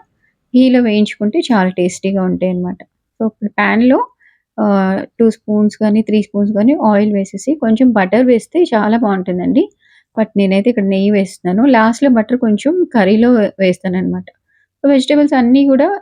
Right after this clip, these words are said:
నేను ఆనియన్ already టొమాటో ప్యూరీలో వేసాను కాబట్టి, ఇప్పుడు దీంట్లో ఏంటంటే just వెజిటబుల్సే ఫ్రై చేసుకుంటాను. Just సాటే అనమాట.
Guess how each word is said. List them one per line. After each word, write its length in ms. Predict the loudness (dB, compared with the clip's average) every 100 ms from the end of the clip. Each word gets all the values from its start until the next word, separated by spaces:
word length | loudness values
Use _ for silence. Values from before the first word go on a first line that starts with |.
| _ 0
నేను 200 | 0 0
ఆనియన్ 360 | 0 4 4 4
already 380 | 2 2 2 0
టొమాటో 340 | 2 0 -2 -2
ప్యూరీలో 460 | 0 2 2 2
వేసాను 320 | 0 -2 -6 -6
కాబట్టి, 420 | -8 -8 -4 -2 -2
ఇప్పుడు 260 | -2 -4
దీంట్లో 400 | -2 -4 -2 0 0
ఏంటంటే 400 | -2 -6 -6 -4
just 240 | -4 -4
వెజిటబుల్సే 680 | -2 -2 -4 -4 -4 -4 -8 -8 _ _ _ _ -2
ఫ్రై 160 | 0 0
చేసుకుంటాను. 680 | -2 -4 -4 -4 -4 -2 0 2
Just 340 | 2 0 -4 -4 -4 -10 _ _
సాటే 340 | 0 0 0 0
అనమాట. 340 | -2 -6 -10